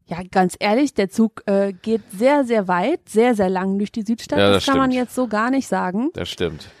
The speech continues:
Speaker 1: Ähm, genau, und wenn man auf dem Balkon sitzt, dann hört man die Leute, äh, jubeln und singen und ich hab höchste Hochachtung, weil es ist nicht das geilste Wetter draußen.
Speaker 2: Es ist wirklich katastrophales Wetter. Also,
Speaker 1: Manchmal
Speaker 2: äh,
Speaker 1: scheint die Sonne.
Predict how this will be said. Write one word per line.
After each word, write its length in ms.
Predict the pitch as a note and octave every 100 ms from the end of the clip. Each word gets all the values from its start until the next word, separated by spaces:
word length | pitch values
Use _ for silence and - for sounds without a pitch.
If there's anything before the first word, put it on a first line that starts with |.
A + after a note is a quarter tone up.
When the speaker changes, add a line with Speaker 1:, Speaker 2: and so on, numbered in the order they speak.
| _ _ -
Speaker 1:
Ähm, 800 | G#3+ G#3+ G#3 G#3+ G#3 G#3 G#3 A3 - _ _ _ _ _ _ _ _ _ -
genau, 280 | G3 A#3+ F#3
und 220 | F3 G3+
wenn 100 | G3
man 100 | G#3
auf 120 | G#3+
dem 80 | G3+
Balkon 360 | F#3+ F#3+ A#3+ B3
sitzt, 240 | B3+ -
dann 160 | F#3+ G3
hört 180 | G#3 -
man 120 | G3+
die 80 | F#3+
Leute, 500 | F#3+ G#3 - G3 -
äh, 140 | F#3+
jubeln 640 | F#3 G#3+ C4+ C4 C4 B3+ A#3+
und 200 | G3 F3+
singen 580 | G3+ B3 C4 C4 B3+
und 280 | A#3 F#3+ -
ich 120 | F3+
hab 100 | G3 - -
höchste 340 | C#4+ - C4
Hochachtung, 580 | D4 F4 - F#3+ A#3 A#3
weil 140 | F#3+
es 80 | G3
ist 160 | G#3 -
nicht 160 | F3+
das 120 | G3+ -
geilste 320 | A3+ - A#3
Wetter 200 | C4+ F#3+
draußen. 340 | E3 F3 -
Speaker 2:
Es 160 | - -
ist 220 | A#2+ -
wirklich 460 | B2 C#3+ C#3 A#2 - -
katastrophales 960 | C#3+ C#3+ A#2+ - G2+ A#2 B2 F2 C#2+
Wetter. 340 | D2+ - G1+ - _ _
Also, 160 | - G#3
Speaker 1:
Manchmal 260 | - -
Speaker 2:
äh, 20 | -
Speaker 1:
scheint 260 | A3+ G#3+
die 60 | G#3
Sonne. 340 | F3+ A3 D4+